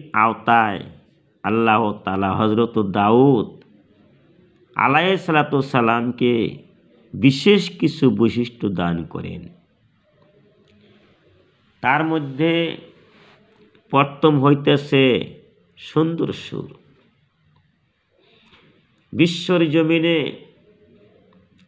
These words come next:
আমাদের মধ্যে যাহারা কোরআন শরীফ ভালো করিয়া পড়তে পারি,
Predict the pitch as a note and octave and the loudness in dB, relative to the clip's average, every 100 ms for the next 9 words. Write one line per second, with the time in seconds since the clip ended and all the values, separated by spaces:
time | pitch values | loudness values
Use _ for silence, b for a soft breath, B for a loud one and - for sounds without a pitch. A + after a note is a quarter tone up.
0 | _ _ _ _ _ _ _ _ _ _ | _ _ _ _ _ _ _ _ _ _
1 | - C3 C#3+ C#3+ D3+ D3 C#3+ A#2 D#3 C3+ | -6 0 0 2 0 0 -4 0 0 2
2 | C#3 C#3 C#3 C#3 C#3 A2+ - - _ _ | 0 0 2 0 0 -4 -8 -20 _ _
3 | _ _ - D3+ E3+ E3+ - D#3 C#3+ C#3+ | _ _ 0 2 4 2 -2 -2 2 4
4 | C#3+ - - - _ _ _ _ _ _ | 2 -2 -10 -20 _ _ _ _ _ _
5 | _ _ _ _ _ _ _ _ - - | _ _ _ _ _ _ _ _ -18 -6
6 | A2+ C#3+ D#3 D3 C#3 C3+ C3+ B2+ A#2+ B2+ | 0 2 2 0 0 0 2 0 -2 -2
7 | B2 - B2 B2 A#2 A#2 C3 | -4 -2 -2 0 0 2 2